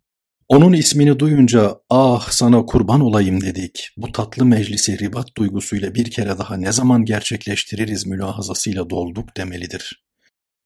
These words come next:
Böylelikle insan ömrünün saniyelerini seneler haline getirme imkanını elde edebilir. Evet, insanın o tatlı demleri, onlara ulaşma arzusuyla yaşaması ve onları hayalinde sürekli canlı tutması,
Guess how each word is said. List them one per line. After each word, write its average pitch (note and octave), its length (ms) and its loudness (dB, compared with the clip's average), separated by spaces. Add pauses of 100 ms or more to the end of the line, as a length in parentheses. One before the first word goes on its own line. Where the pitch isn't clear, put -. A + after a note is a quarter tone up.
(120)
Böylelikle G#2 500 -4
insan G#2+ 680 -2
ömrünün G#2+ 460 2
saniyelerini F#2 800 -6
seneler G2 400 -6
haline F#2 440 -8
getirme G2 480 -6
imkanını F#2 560 -8
elde F2 280 -10
edebilir. G2+ 640 -14 (640)
Evet, G#2+ 360 -10 (420)
insanın A#2 600 0
o - 140 -12
tatlı A#2 360 -4
demleri, F#2+ 500 -8 (460)
onlara A#2+ 380 2
ulaşma G#2+ 560 -2
arzusuyla G#2+ 500 -6
yaşaması G2 720 -6 (540)
ve - 60 -8
onları G2+ 340 -4
hayalinde G2 580 -8
sürekli G#2 480 -8
canlı F#2 340 -6
tutması, G2 640 -8